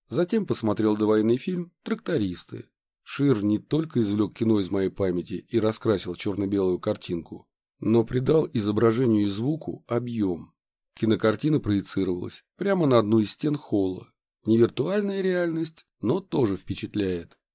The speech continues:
Батя хоть полжизни и просидел под землей за пультом управления ударным ракетным комплексом стратегического назначения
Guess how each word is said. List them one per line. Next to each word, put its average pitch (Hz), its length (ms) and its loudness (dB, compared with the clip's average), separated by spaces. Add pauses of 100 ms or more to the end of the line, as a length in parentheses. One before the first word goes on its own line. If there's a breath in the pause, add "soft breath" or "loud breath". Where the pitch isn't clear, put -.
(280)
Батя 117 380 4
хоть - 220 -2
полжизни 120 500 2
и 135 120 -6
просидел 113 560 -2
под 120 180 -4
землей 101 540 2
за 107 180 2
пультом 110 320 2
управления 110 520 4
ударным 101 380 2
ракетным 104 420 0
комплексом 123 540 -4
стратегического 101 800 -4
назначения 95 840 -2